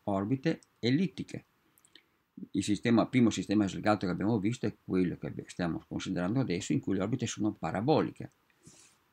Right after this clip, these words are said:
Otteniamo, come è facile immaginarlo, un sistema slegato anche nel caso in cui l'energia totale sia maggiore di zero. Abbiamo visto il caso di energia negativa, energia nulla. Se l'energia è maggiore di zero,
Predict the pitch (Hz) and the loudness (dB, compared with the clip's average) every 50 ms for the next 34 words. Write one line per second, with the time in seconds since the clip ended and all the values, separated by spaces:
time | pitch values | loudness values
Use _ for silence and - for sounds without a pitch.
0 | - _ _ _ _ _ _ _ - 151 147 - 151 135 143 156 160 135 104 92 | -20 _ _ _ _ _ _ _ 2 2 4 4 6 8 10 10 10 10 8 6
1 | 87 85 80 - - 87 85 82 - 90 92 - 95 90 85 82 90 92 98 98 | 4 2 0 -2 -4 -4 -2 0 0 -2 0 0 -2 0 0 0 -2 -2 0 0
2 | 101 98 95 90 82 - - - - 95 - 113 107 98 85 92 95 120 135 120 | 0 2 0 0 -2 -4 -6 -8 -8 -6 -2 0 0 0 0 0 0 0 0 2
3 | 90 87 85 87 - - 170 160 - _ _ _ _ _ _ _ _ - - 143 | 0 -2 -4 -4 -2 -2 -2 -2 -2 _ _ _ _ _ _ _ _ 0 2 2
4 | 135 131 - 131 160 170 156 - 120 123 147 160 170 151 - - 117 117 113 117 | 2 2 4 4 4 4 2 0 0 2 2 4 4 2 4 4 2 2 4 4
5 | 113 113 117 123 135 113 - - 92 - - 98 78 76 92 131 160 - - _ | 2 2 2 2 0 0 2 0 -4 -2 0 0 0 2 2 0 0 -2 -6 _
6 | _ _ _ _ _ _ _ _ _ _ - - 131 120 113 110 113 120 120 90 | _ _ _ _ _ _ _ _ _ _ -8 -4 -2 0 2 2 2 0 0 2
7 | 95 98 104 131 117 92 80 76 - 135 107 73 58 53 - - _ _ _ _ | 2 2 2 0 0 -2 -4 0 4 4 4 4 2 -2 -8 -12 _ _ _ _
8 | _ _ _ _ _ _ - 98 95 90 98 95 - - 82 78 - 90 92 95 | _ _ _ _ _ _ -4 -2 0 0 0 -2 -4 -6 -8 -4 -2 0 0 0
9 | 87 85 78 - 87 85 87 85 95 85 78 90 107 127 135 - 135 131 147 160 | -2 -6 -6 -4 -4 -4 -4 -2 -2 -2 0 0 0 -2 -2 0 0 2 2 2
10 | 131 104 95 92 87 95 - 143 131 104 87 - 85 92 120 151 - _ _ _ | 2 2 2 0 0 0 0 2 2 2 2 2 0 -2 -2 -2 -4 _ _ _
11 | _ _ _ - - - - - _ - - 131 139 135 117 107 104 101 104 127 | _ _ _ -20 -20 -20 -20 -20 _ -6 2 4 6 8 8 6 6 4 2 2
12 | 139 113 87 - - - 104 95 95 92 87 92 92 95 104 127 147 131 - 85 | 2 2 2 2 0 0 2 4 4 2 2 0 0 0 2 0 -2 0 -2 -2
13 | 71 76 87 104 139 175 202 | -2 -2 0 0 -2 -2 -4